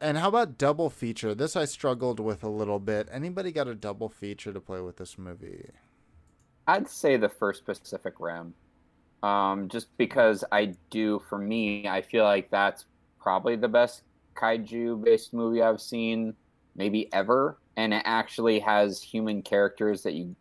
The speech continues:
Speaker 2: care about on every level. So I would say have that finish it up, because that one I feel is a very thoughtful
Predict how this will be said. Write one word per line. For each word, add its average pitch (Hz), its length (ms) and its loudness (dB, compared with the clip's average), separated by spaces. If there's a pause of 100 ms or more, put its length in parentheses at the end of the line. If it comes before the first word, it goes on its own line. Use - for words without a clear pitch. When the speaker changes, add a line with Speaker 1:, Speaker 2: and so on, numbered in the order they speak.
(200)
Speaker 2:
care 92 240 -2
about 127 460 4 (180)
on 90 360 -10 (760)
every 101 320 4
level. 104 500 4 (360)
So 101 280 4
I 107 240 4
would 131 160 6
say 104 380 6
have 98 300 2
that 92 380 2 (600)
finish 98 340 -4
it 90 80 -2
up, 90 300 0
because 92 400 -6
that 92 240 -2
one 95 200 -4
I 90 140 -6
feel 95 260 0
is 92 120 -2
a 92 80 -6
very 90 240 -4
thoughtful 87 640 -2